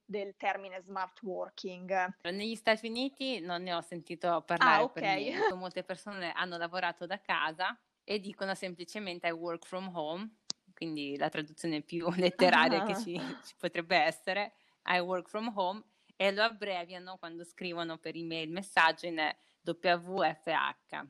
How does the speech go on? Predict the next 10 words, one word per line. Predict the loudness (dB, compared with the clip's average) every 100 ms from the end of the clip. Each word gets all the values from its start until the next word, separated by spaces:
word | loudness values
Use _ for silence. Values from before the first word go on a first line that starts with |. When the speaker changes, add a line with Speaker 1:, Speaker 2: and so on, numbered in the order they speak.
| _
Speaker 1:
In | 0
realtà, | 6 6 4 2 2 4 2 0
infatti, | -8 -10 -6 -6 -8 _ -12 -10 -10
eh, | -6 -6 -4 -4
la | -4
parola | -4 -4 -2 0 0
smart | -2 -4 -6 -6
working | -6 -4 -4 -8 -10 -8 -8 -6
andrebbe | -2 2 2 2
utilizzata, | 0 0 0 2 6 8 8 6 6 4 4